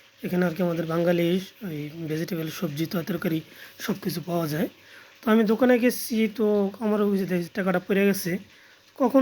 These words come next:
টাকাটা পড়ছে আমি নিজেও বলতে পারি না, মানে ওই থেকে পড়ে গেছে টাকা দেওয়ার সময়, বিল দেওয়ার সময়। তো কখন যে পড়ছে আমি বলতে পারি না। তো দুই দিন পরে আমি গেছি ওই দোকানে আবার সবজি কিনতে। তো বাইরে থেকে আরেকজনে বলতেছে যে, "আসছে, আসছে, দেখেন এই লোক আসছে।"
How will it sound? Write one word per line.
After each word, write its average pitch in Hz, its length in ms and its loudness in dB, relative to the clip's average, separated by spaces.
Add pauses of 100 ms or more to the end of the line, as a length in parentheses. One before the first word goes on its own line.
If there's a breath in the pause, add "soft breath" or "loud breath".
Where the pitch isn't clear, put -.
টাকাটা 247 280 4
পড়ছে 220 280 -2
আমি 214 140 4
নিজেও 208 240 4
বলতে 180 240 2
পারি 170 160 2
না, 151 120 -2
মানে 165 200 -2
ওই 175 160 -2
থেকে 180 180 -6
পড়ে 190 200 -2
গেছে 180 260 -2
টাকা 180 240 -4
দেওয়ার 170 240 -2
সময়, 208 360 -2
বিল 160 200 -2
দেওয়ার 165 220 -2
সময়। 180 280 -8 (500 loud breath)
তো - 120 -20
কখন 254 280 6
যে 240 120 4
পড়ছে 233 420 2
আমি 196 200 4 (200)
বলতে 185 260 0
পারি 190 180 0
না। 165 140 -2 (1400 loud breath)
তো 220 140 0 (160)
দুই 220 200 4
দিন 247 200 6
পরে 247 220 4
আমি 240 160 6
গেছি 240 340 0
ওই 226 100 4
দোকানে 220 320 2
আবার 208 180 0
সবজি 196 320 -2
কিনতে। 202 280 2 (120)
তো 262 100 0 (320)
বাইরে 240 260 6
থেকে 226 240 0
আরেকজনে 202 340 4
বলতেছে 208 420 -2
যে, 185 160 4 (180)
"আসছে, 180 560 -4
আসছে, 160 360 -6 (920 loud breath)
দেখেন 180 300 0
এই 170 100 0
লোক 170 160 2
আসছে।" - 280 -4